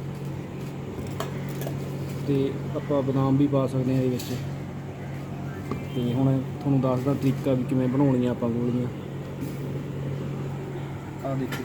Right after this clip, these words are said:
ਘਿਓ ਦੇਖੋ ਕਿਵੇਂ ਨਿਕਲਦਾ ਮਲਾਈ ਦਾ ਵਿੱਚੋਂ। ਆਹ ਦੇਖੋ ਜੀ,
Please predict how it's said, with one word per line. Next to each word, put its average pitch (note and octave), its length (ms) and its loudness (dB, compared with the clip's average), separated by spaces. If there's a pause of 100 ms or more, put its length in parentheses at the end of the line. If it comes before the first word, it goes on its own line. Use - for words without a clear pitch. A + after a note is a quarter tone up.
ਘਿਓ C#3+ 120 2 (100)
ਦੇਖੋ B2 280 -2
ਕਿਵੇਂ B2 160 0
ਨਿਕਲਦਾ B2 420 0 (280)
ਮਲਾਈ A#2+ 340 0
ਦਾ B2 80 0
ਵਿੱਚੋਂ। A#2 300 0 (1200)
ਆਹ B2 120 0
ਦੇਖੋ B2 260 0
ਜੀ, A#2+ 140 2